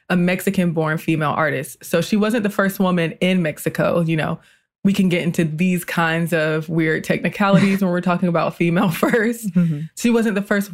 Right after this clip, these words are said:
Speaker 1: woman in Mexico to get a mural commission. That was an American woman, but she was the first Mexican-born woman to get a mural commission from the government. So she's considered Mexico's first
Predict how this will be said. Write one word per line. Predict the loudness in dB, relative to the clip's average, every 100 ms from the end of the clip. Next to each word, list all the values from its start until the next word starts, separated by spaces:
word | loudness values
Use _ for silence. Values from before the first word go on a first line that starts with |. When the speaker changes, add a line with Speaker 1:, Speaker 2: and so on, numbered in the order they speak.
| -2
Speaker 1:
woman | 2 2 0 0
in | 0 2
Mexico | 0 -2 -2 0
to | 0
get | 0 0
a |
mural | 0 0 0 0
commission. | -2 -4 -2 -2 0
That | 0 0
was | -2
an | -2
American | 0 0 0 0 0 -2
woman, | -2 0 0 0 -2 -20 _ _ _
but | 0 0
she | 0
was | 2 2 0
the |
first | -2 -2 -2 -2
Mexican-born | -2 -2 -2 -2 -2 -2 -2
woman | -4 -6 -4
to | -2
get | -2 -2 0
a |
mural | 2 2 0
commission | 0 -2 -2 -4 -4 -2
from | 0 0 -2 -2
the | 0
government. | 0 0 0 0 -4 _ _ _
So | -2 0
she's | 0 -2 0
considered | 0 0 0 0 -2
Mexico's | -6 -6 -2 0 0
first | -2 0 0 -4